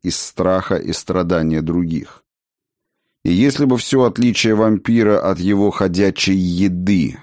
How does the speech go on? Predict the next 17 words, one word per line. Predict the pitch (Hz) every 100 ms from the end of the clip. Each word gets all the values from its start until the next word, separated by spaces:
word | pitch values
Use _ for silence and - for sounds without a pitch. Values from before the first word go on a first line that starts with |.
| -
состояло | - 78 - 82 87 87
лишь | 85 82 -
в | 101
этом, | 170 - - 120 _ _ _ _ _
едва | 87 104 101 120 151
ли | 143
его | 131 120 113
раса | 110 127 127 117
могла | 104 98 101 98
с | -
полным | - 107 107 95
правом | 98 107 110 104 90
претендовать | 92 87 95 90 90 92 95 87
на | - 87
звание | 80 87 90 87 85 82
истинно | - 101 87 - 87 87 90
высшей. | 87 71 - - -